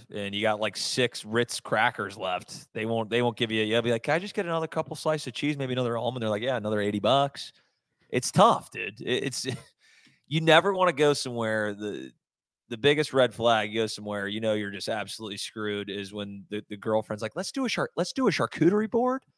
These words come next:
We should do a charcuterie board." And the, the tab's already at, like, one twenty. You're looking at a two hundred eighty dollar bill by the end of the night.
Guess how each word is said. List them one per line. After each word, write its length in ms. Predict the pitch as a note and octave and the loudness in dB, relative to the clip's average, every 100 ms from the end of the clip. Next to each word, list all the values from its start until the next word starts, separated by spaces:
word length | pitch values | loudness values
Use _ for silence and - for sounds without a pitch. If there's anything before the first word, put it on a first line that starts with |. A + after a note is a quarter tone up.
| _ _ | _ _
We 100 | - | -2
should 160 | B3+ C4 | -2 2
do 140 | C3 | 6
a 20 | D3 | 6
charcuterie 560 | F3+ - B3+ D4 D3 | 4 -4 -2 0 -2
board." 300 | A2 G#2 F#2+ | -4 -8 -8
And 120 | F#2+ | -8
the, 260 | G#2+ G#2 G#2 | -4 -2 -2
the 100 | A2 | -4
tab's 420 | - A#2+ A2+ A2 | 2 4 4 4
already 200 | A2+ A2 | 0 0
at, 80 | G#2 | 0
like, 120 | G2+ | -4
one 240 | G#2 G#2 G2+ | -2 -4 -4
twenty. 460 | - G#2 G#2 G2+ - _ _ _ | -8 -6 -6 -6 -10 _ _ _
You're 120 | - | 2
looking 220 | A2 G#2 G#2 | 4 4 2
at 100 | G2+ | 0
a 60 | |
two 200 | - A2 | 0 0
hundred 180 | G#2 G2+ | 2 2
eighty 200 | G2 G2+ | 2 2
dollar 260 | G2 F#2+ F#2 | 2 0 -2
bill 180 | G2 F#2+ | -2 -2
by 160 | F#2+ | -2
the 80 | G2 | -4
end 120 | F#2+ | -6
of 40 | F#2 | -12
the 60 | |
night. 240 | - D#2+ | -12 -12